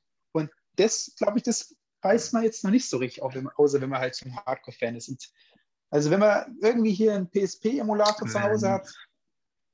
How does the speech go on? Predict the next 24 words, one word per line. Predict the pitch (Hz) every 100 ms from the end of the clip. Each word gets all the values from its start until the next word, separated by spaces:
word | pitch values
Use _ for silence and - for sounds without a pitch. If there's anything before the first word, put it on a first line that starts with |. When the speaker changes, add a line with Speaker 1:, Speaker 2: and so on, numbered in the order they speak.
| _
Speaker 1:
warum | - 131 180
auch | 156
immer, | 175 214 208 _ _ _ _ _ _ _ _
äh, | 170 165 170 170 170
da | 165
kann | - 220 285
man | 233
sich | 240 - -
ruhig | 226
mal | 214 208
hier | 214 208
Speaker 2:
Jetzt. | 196 190
Speaker 1:
die, | 185 180 170 170 - _ _ _ _ _
die, | 170 170 170 165
die | 160
Sicherheitskopie | - 208 214 208 - 185 190 202
natürlich | 190 180 196 190 196
besorgen | - 190 196 196 - _ _ _ _ _ - -
und | 175 185 180
da | 180
den, | 180 175 165
Speaker 2:
Genau. | 98 92 87 87 95
Speaker 1:
den | 196
englischen, | 98 - 156 143